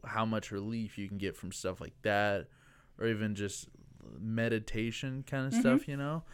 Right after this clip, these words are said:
Speaker 1: That, um, I don't know. I feel like there's a lot of, a lot of, uh, positive things that could be done for people if they just kinda worked on themselves mentally a little bit more.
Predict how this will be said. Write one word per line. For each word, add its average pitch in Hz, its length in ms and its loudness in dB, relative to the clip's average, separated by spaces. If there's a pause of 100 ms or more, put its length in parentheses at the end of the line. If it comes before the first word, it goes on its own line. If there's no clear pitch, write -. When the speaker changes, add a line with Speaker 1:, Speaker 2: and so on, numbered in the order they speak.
(320)
Speaker 1:
That, 104 420 4
um, 95 480 -4 (600)
I 143 80 4
don't 156 100 6
know. 113 280 0
I 110 100 -6
feel 123 240 4
like 113 300 2
there's 113 300 2
a 107 100 2
lot 104 240 4
of, 101 200 0 (1000)
a 117 80 4
lot 120 240 10
of, 110 340 4
uh, 101 260 2
positive 107 480 0
things 98 340 -4
that 95 100 -6
could 98 120 -6
be 101 120 -4
done 92 200 -6
for 98 120 -12
people - 560 -8
if - 120 -20
they 101 120 0
just 98 240 -10
kinda 95 440 -8 (640)
worked 131 380 2
on 135 140 2
themselves 110 560 2
mentally 107 540 0
a 90 60 -2
little 95 200 -2
bit 92 200 -4
more. 92 480 -8